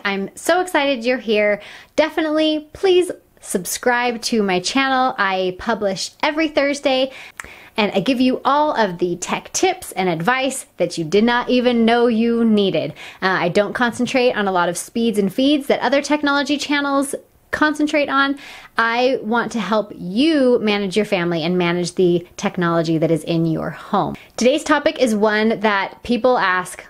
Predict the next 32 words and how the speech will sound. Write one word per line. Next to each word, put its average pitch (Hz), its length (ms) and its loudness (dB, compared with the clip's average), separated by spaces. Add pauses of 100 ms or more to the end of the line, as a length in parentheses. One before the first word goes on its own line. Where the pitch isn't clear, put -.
(240)
all 262 280 4
the 262 100 0
time, 170 320 0
all 180 240 2
the 175 60 0
time. 165 440 -4
You've 170 200 -4
been 170 240 2
begging, 226 720 0
begging, 180 640 0
begging 180 720 0
for 185 360 2
this 185 200 0
topic. 165 560 0 (340)
I'm 156 120 -2
finally 185 360 2
giving 233 320 0
in. 185 320 2
I'm 185 320 0
not 202 400 0 (240)
really 294 580 4
an 311 120 2
Apple 285 280 0
user, 262 640 2
so, 196 460 0 (260)
uh, 175 320 -2 (100)
it 196 320 2
pained 247 440 2
me 254 260 2
to 254 100 -4
do 240 380 2
this 220 400 0